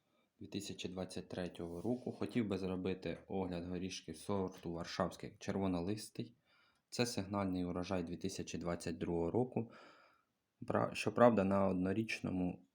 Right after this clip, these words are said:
саджанці. Тобто перший рік він дав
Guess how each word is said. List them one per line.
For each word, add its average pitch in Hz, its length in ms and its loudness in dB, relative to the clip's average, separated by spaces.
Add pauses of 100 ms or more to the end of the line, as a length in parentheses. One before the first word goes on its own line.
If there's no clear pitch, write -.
(140)
саджанці. 85 680 -2 (1120)
Тобто - 360 -10
перший 98 380 2
рік 123 220 2
він 95 140 0
дав 113 320 2